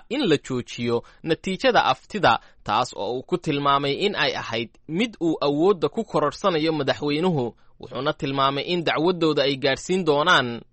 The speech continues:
Maxkamadda Xuquuqda Aadanaha ee Midowga Yurub haddii ay lama huraan noqoto. Bulenteskan, guddoomiye ku-xigeenka xisbiga jamhuuriga ee shacabka, ayaa sheegay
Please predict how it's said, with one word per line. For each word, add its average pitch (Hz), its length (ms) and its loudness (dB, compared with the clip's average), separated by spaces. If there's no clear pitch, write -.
Maxkamadda 220 540 0
Xuquuqda 170 440 -2
Aadanaha 147 580 0
ee 139 140 -2
Midowga 139 400 0
Yurub 143 320 4
haddii 143 320 0
ay 156 140 2
lama 135 220 0
huraan 135 320 4
noqoto. 127 460 -2
Bulenteskan, 135 680 -2
guddoomiye 165 420 0
ku-xigeenka 208 540 0
xisbiga 151 420 -4
jamhuuriga 147 560 0
ee 131 140 0
shacabka, 151 520 0
ayaa 151 280 2
sheegay 123 440 -2